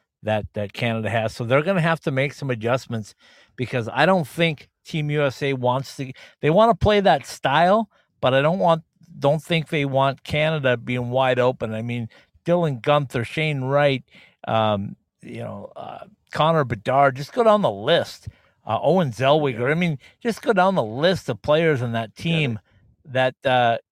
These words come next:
Speaker 1: can, can really come at you. And, and I think, um, you know, what I saw this summer, Paul, at the N J E C was, uh, at least for the August team, Nate Lehman looked like he was putting together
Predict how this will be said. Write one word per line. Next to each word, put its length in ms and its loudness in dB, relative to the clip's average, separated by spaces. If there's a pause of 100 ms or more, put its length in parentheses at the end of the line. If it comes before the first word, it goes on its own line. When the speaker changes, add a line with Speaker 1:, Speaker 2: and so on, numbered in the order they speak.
(160)
Speaker 1:
can, 240 -6
can 260 -6
really 340 0
come 280 -2
at 300 -2
you. 220 0
And, 220 -4 (140)
and 340 -2
I 120 -2
think, 420 -4 (460)
um, 420 2 (460)
you 80 -6
know, 80 0
what 180 4
I 100 4
saw 300 2
this 180 -2
summer, 240 0
Paul, 300 2
at 80 -6
the 120 -4
N 140 -2
J 180 -2
E 120 -2
C 260 -4
was, 320 0 (440)
uh, 240 -4 (420)
at 140 -6
least 220 -2
for 120 0
the 160 2
August 560 2
team, 320 -2
Nate 240 0
Lehman 340 0
looked 220 -2
like 140 -2
he 120 -2
was 140 -4
putting 320 -2
together 520 2